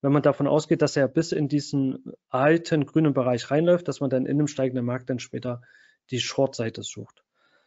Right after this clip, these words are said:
Bleibt der Markt unter dem Tageshoch von gestern einfach hängen, kommt da also nicht drüber,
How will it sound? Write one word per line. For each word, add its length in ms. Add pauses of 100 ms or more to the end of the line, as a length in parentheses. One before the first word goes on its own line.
(240)
Bleibt 280
der 80
Markt 260
unter 260
dem 200
Tageshoch 1040
von 240
gestern 380
einfach 400
hängen, 220
kommt 240
da 100
also 220
nicht 220
drüber, 480